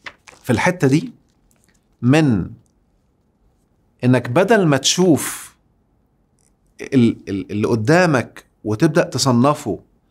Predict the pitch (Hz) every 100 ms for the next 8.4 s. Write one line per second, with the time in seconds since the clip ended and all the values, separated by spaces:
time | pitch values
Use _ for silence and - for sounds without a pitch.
0 | _ _ _ _ - 110 190 185 170 -
1 | 139 175 175 143 139 156 151 123 - -
2 | - 110 156 160 - 131 117 127 165 208
3 | 196 165 - 147 147 165 175 165 147 127
4 | 165 151 131 - 113 110 196 196 - 156
5 | 196 - 170 147 143 175 196 185 - 160
6 | 151 180 247 254 233 202 143 - - -
7 | 190 190 160 226 240 220 190 139 113 -
8 | - 127 139 -